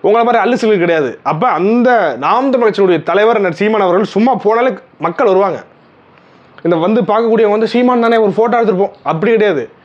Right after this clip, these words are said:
"எங்களுடைய கொள்கை தலைவனாக நிக்கிறான் பாருங்க அண்ணன்," அப்படி அந்த, அந்த, அந்த அண்ணனை பார்த்துட்டு போறதுக்காக.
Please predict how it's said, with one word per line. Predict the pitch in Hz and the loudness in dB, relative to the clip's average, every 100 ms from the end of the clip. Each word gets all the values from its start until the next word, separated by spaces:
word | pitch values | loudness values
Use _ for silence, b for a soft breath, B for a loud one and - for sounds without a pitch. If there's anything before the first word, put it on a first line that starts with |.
| B B B | B B B
"எங்களுடைய | 151 175 175 160 | -2 0 0 0
கொள்கை | 208 247 277 | 0 0 0
தலைவனாக | 240 233 226 233 | 0 0 0 -2
நிக்கிறான் | 196 202 185 | -2 -2 -2
பாருங்க | 175 170 | -2 -2
அண்ணன்," | 160 214 190 - | -2 -2 -2 -4
அப்படி | 156 170 190 | -4 0 0
அந்த, | 165 160 | 0 0
அந்த, | 151 160 | 0 0
அந்த | 160 156 | 0 -2
அண்ணனை | 185 254 285 | 0 0 0
பார்த்துட்டு | 285 202 226 190 170 | 0 -2 -2 -2 0
போறதுக்காக. | 185 160 151 110 | 0 0 -2 -4